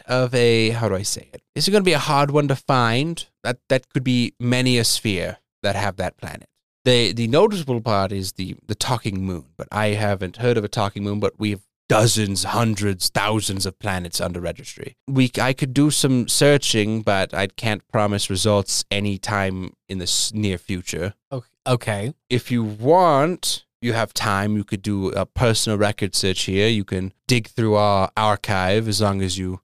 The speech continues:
Speaker 1: understand, like, you don't take any of the books outside the premises, blah, blah,
Speaker 2: Ye-,
Speaker 1: blah.
Speaker 2: yeah. You
Speaker 1: He
Speaker 2: know,
Speaker 1: gives you, like, a
Speaker 2: reasonable
Speaker 1: bunch.
Speaker 2: common
Speaker 1: Yeah.
Speaker 2: sense.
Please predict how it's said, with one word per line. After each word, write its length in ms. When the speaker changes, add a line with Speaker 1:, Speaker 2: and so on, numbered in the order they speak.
Speaker 1:
understand, 600
like, 160
you 80
don't 180
take 220
any 100
of 40
the 80
books 240
outside 240
the 80
premises, 760
blah, 220
blah, 80
Speaker 2:
Ye-, 60
Speaker 1:
blah. 80
Speaker 2:
yeah. 160
You 60
Speaker 1:
He 40
Speaker 2:
know, 180
Speaker 1:
gives 200
you, 60
like, 100
a 40
Speaker 2:
reasonable 160
Speaker 1:
bunch. 100
Speaker 2:
common 320
Speaker 1:
Yeah. 40
Speaker 2:
sense. 720